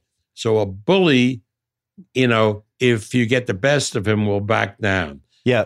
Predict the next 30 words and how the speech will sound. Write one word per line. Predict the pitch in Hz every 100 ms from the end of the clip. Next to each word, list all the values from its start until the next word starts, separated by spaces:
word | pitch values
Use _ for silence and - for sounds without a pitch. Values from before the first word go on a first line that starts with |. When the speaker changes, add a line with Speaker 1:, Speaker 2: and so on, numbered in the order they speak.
| -
Speaker 1:
Like, | 120 113
he | 117 98
quit | - 139 143 139
in |
the | 113
first | - 123 113 -
fight. | - 113 110 107 - _ -
Speaker 2:
He | 127
did. | 117 156 110 _
Speaker 1:
Yeah. | 110 107 107 104 107 - -
And | 113 113
in | 113
the |
second | 104 - 160 165 143 110
fight, | 139 110 117 117 _ _ _ _ _ -
uh, | 107 104 101 98 _ _ _ -
Ali | 123 123 131 147 151 143 - _ _
threw | - 147 131
that | 123 120 -
punch, | 123 120 107 104 - - _ _ _ _ _ -
and | 113
it |
was | 107 104
a | 95
grazing | 101 127 151 143 110 117 101
punch. | - 110 92 -
It | 90
did | 120 147
hit | 87 92
him, | 80